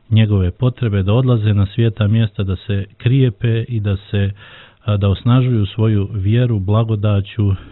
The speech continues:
onih svetih mjesta, e, i svetinja na kojim, na koja obično,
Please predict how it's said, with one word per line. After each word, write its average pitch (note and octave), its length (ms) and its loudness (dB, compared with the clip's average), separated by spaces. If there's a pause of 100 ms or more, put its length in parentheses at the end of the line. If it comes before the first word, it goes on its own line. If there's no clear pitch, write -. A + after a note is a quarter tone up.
(120)
onih G#2+ 400 2
svetih G2+ 400 -4
mjesta, G#2 560 0 (580)
e, G2 260 -2 (100)
i G#2 140 -2 (100)
svetinja G2+ 540 0
na G2 140 2
kojim, G2+ 460 0
na G2+ 220 2
koja G2 380 0
obično, G#2 600 0